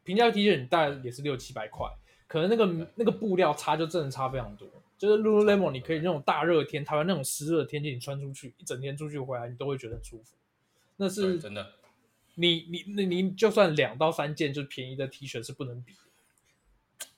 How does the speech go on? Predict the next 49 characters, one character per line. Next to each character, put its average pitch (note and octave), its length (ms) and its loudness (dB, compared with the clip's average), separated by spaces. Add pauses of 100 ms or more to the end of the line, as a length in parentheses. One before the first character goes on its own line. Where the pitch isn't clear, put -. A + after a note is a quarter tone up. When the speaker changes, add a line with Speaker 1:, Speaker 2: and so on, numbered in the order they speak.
Speaker 2:
我 G#3 140 -10
真 - 80 -4
的 A#3 80 -4
觉 G3+ 80 -4
得 F#2+ 320 -6 (380)
再 C3 180 2
次 C3 140 -6
验 A#2 160 -4
证 A2 120 -8
说， G#2+ 360 -10 (420)
就 C#3 100 -8
是 A#2+ 280 -12 (240)
我 A2 120 -10
觉 B2 120 -6
得， C3+ 280 -2 (520)
当 F3+ 100 4
然 C3+ 80 0
不 B2 60 2
是 B2 80 -2
说 C#3 80 -2
要 B2+ 120 0
求 A2+ 160 -4
就 A2+ 140 -8
是 A#2 80 -8
要 A#2+ 80 -4
买 F#2+ 160 -10
到 G2+ 80 -6
非 A#2 300 2
常 G2+ 180 -4
好 E2+ 160 -14
或 G#2 140 -12 (180)
宫 G2+ 260 -8
廷 - 160 2
或 F#2+ 80 -12
什 F#2+ 120 -16
么， G2 100 -20
但 A#2 100 -4
是 B2+ 120 -6 (240)
我 - 40 -20
真 C3+ 120 -10
的 B2+ 40 -10
与 G#2+ 80 -10
其 F#2+ 400 -14
你 F#2+ 140 -14
花， G#2+ 580 -6 (380)
就 A2+ 100 -14
是 G#2+ 60 -12
这 G#2+ 80 -14
种， F#2+ 260 -8